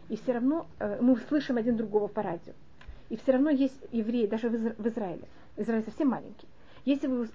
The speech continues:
встретитесь с кем-то, кто живёт в Афуле, и с кем-то, кто г-,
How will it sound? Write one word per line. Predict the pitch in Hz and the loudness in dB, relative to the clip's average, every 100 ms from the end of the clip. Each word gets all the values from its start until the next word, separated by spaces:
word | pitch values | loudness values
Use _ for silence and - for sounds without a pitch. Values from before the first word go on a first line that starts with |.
| 214 - | -14 -6
встретитесь | 269 254 247 220 | 0 0 -2 -8
с | |
кем-то, | - 220 208 | -4 -4 -4
кто | - | -6
живёт | 220 208 208 | -4 -4 -4
в | |
Афуле, | 202 359 294 - | -4 0 -2 -2
и | - | -8
с | - | 0
кем-то, | 247 226 202 - | 0 0 -6 -12
кто | - 214 | -8 -6
г-, | 202 - | -6 -8